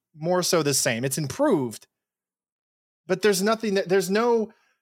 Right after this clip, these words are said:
significant change in creative or technical areas. It's just another great sequel.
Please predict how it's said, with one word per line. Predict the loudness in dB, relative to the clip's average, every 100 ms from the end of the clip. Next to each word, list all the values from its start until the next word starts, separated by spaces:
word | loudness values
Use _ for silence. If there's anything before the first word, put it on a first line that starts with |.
| _
significant | -6 -2 0 0 0 0 0 -2 -2 -6 -4
change | -4 -2 -2 -2 -4
in | -6
creative | -6 -8 -6 -2 -2 -2 -4 -4
or | -4
technical | -4 -6 -6 -6 -6 -6 -6
areas. | -4 -6 -6 -12 -10 -10 -12 _ _ _ _
It's | -6 -2
just | 0 0
another | 2 2 2
great | 0 0 0 0 _ _ _ _ _ _ -10
sequel. | -4 -4 -4 -12